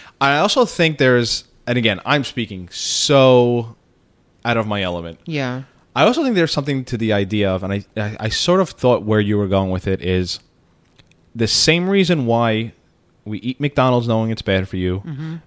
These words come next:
Speaker 1: we drink too much knowing it's bad for you,
Speaker 2: Mm-hmm.
Speaker 1: we smoke knowing it's bad for you,
Speaker 2: Mm-hmm.
Speaker 1: you know, we don't exercise as much, all this stuff knowing it's bad for you, it's just like that sort of,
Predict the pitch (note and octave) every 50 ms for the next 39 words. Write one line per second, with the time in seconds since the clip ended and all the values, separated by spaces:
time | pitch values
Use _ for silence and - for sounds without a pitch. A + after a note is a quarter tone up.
0 | _ - - F#2 F2+ F2 - - A2+ A#2+ C#3 C#3 - - C3+ B2+ B2 A#2+ - -
1 | A#2 A2 A2 G#2+ G#2 - - - F#2+ F#2+ G2 G2 G#2 F#2 F#2 - D#3+ D3+ D3+ D3+
2 | E2 F#2+ G#2 G#2 - - - C3 C3 C#3 C3 - A2+ G#2 G2+ G2 F#2+ F#2+ F#2 -
3 | - - F#2 F#2 F#2 - - F#2+ F#2 F#2+ F2+ F2+ - D#3 D3+ D#3+ E3 E3 _ _
4 | _ _ - G#2 G#2+ G#2 G2 F#2 F#2 F#2 G2 - _ F2+ G2+ G2 G2 A2 A#2 B2
5 | B2+ A#2+ - _ _ _ A#2+ B2+ - - - B2 - B2+ A2+ A2 G#2+ G2+ G#2+ G2
6 | G#2 G#2 G2+ G2 - - - _ A2+ B2 C#3+ E3+ F#3 G3 G#3 G#3 G#3 G#3+ G3+ -
7 | - - E3 D3+ C#3+ - - - _ _ _ _ _ _ _ _ _ _ _ -
8 | - - A#2 B2+ C#3+ F3 G3 A3 G#3+ F#3+ D#3 C3 - - B2 A#2 A2+ A2 - G2
9 | F#2+ G2 G2 G2 - - - - A2 G2+ _ _ G#2 F#2+ F#2+ - _ - - -
10 | - A#2 A2+ A2 G2+ F#2+ G#2 G2+